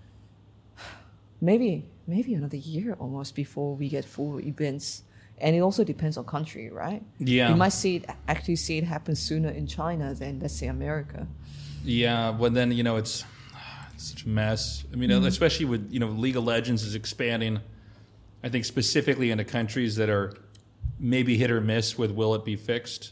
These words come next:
Speaker 1: Mm.
Speaker 2: You know, there's been major tournaments in Vietnam, uh, and other places where it's like,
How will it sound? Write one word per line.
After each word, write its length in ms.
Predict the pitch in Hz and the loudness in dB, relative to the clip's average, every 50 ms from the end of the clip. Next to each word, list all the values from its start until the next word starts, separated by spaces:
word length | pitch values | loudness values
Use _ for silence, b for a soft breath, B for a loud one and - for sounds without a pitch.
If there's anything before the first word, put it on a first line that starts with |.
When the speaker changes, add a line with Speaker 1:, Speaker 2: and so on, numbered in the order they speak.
| - - | -6 0
Speaker 1:
Mm. 540 | 180 180 180 175 175 165 165 160 156 151 151 | 2 2 4 4 2 0 -2 -2 -2 -2 -2
Speaker 2:
You 120 | 127 117 | 0 0
know, 180 | 113 110 110 107 | 2 2 2 0
there's 160 | 110 107 101 | 0 -2 -2
been 160 | - 120 110 | -2 -2 0
major 180 | 113 113 110 110 | 0 0 0 0
tournaments 320 | 104 113 113 110 107 107 | -2 -2 -2 -2 -2 -2
in 100 | 113 104 101 | -2 -2 -2
Vietnam, 760 | 107 107 101 104 104 107 107 107 107 107 107 107 107 107 104 B B B B B B B B B B - | -2 -2 -2 0 0 0 2 2 2 0 0 0 0 -2 -4 B B B B B B B B B B -6
uh, 160 | 110 104 104 101 | -4 -2 -2 0
and 120 | 110 110 | 2 2
other 160 | 110 110 110 | 2 2 2
places 440 | 107 - 120 113 107 107 123 107 110 | 0 0 0 0 2 0 0 -4 -4
where 120 | 110 107 | -2 -2
it's 180 | 104 104 - - | -2 -2 -2 -2
like, 280 | 107 107 104 104 - | 0 0 0 -2 -4